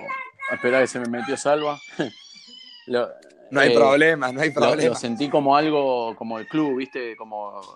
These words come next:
Speaker 1: también algo sentimental hubo, no fue como un, "Bueno, cumplí, chau, listo, ya está". No, eh, hubo algo de, de, de disfrute, de sentimiento por, por todo esto que te digo, porque armamos un lindo cuerpo, eh, un lindo grupo en lo joquístico,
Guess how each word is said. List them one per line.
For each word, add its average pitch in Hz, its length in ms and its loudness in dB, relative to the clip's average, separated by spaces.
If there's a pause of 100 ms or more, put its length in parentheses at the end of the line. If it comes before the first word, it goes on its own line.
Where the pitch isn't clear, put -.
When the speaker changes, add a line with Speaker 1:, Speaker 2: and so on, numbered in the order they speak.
(140)
Speaker 1:
también 135 280 -2
algo 139 240 0
sentimental 117 640 -4
hubo, 131 180 0
no 123 120 -6
fue 131 160 -6
como 104 340 -6
un, 107 100 -8
"Bueno, 117 300 -4
cumplí, 127 460 0
chau, 123 280 4
listo, 123 320 -8
ya 113 140 -14
está". 131 340 -6 (360)
No, 123 480 -4 (120)
eh, 110 280 -10
hubo 131 260 0
algo 123 260 0
de, 104 320 -8 (340)
de, 107 420 -6
de 110 160 -6
disfrute, 135 480 0
de 113 160 2
sentimiento 131 840 -2
por, 107 260 -10
por 107 180 -8
todo 131 180 -2
esto 123 180 -6
que 113 60 -4
te 113 100 -6
digo, 117 280 -2
porque 98 300 -16
armamos 113 420 -6
un 120 140 -4
lindo 117 300 -2
cuerpo, 107 440 -2 (100)
eh, 101 320 -12
un 113 220 -10
lindo 120 260 2
grupo 113 480 2
en 98 140 -12
lo 98 80 -12
joquístico, 123 800 -2